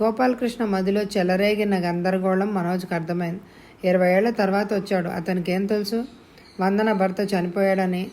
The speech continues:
వందనను తను పెళ్లి చేసుకోబోతున్న సంగతి. అన్ని విషయాలు విడమర్చి చెప్పాడు మనోజ్. తండ్రితో తల్లి ఎటు మాట్లాడదని వందనకు తెలుసు.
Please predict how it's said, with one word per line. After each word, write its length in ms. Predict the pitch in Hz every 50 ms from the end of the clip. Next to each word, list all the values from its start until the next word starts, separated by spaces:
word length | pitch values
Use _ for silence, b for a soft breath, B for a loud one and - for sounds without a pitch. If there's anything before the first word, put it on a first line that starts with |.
| - B B B B B B B - 185
వందనను 560 | 175 185 202 214 226 233 233 226 214 202 202
తను 220 | 202 208 196 202
పెళ్లి 240 | 185 190 185 196 214
చేసుకోబోతున్న 800 | 220 226 220 202 220 - 214 196 185 180 180 175 196 180 196 202
సంగతి. 500 | 202 202 185 165 170 170 165 - - - - - _ - - -
అన్ని 260 | 185 208 220 226 233
విషయాలు 480 | 220 214 185 - - 208 196 196 202 202
విడమర్చి 600 | 190 185 170 180 190 196 202 202 196 202 208 190 196
చెప్పాడు 360 | 180 170 - - 190 196 202 208
మనోజ్. 400 | 202 180 170 170 170 160 151 151 - - - B B B B B B B B B - - - - - - - - -
తండ్రితో 560 | 190 190 196 202 202 226 214 220 226 220 214
తల్లి 400 | 214 214 - 196 185 196 208 214
ఎటు 280 | 208 190 180 175 - 208
మాట్లాడదని 840 | 196 190 180 180 180 175 202 196 202 196 196 190 190 190 190 175 170
వందనకు 460 | 165 165 165 170 170 180 185 196 185
తెలుసు. 440 | 190 - 175 160 160 156 - 175 -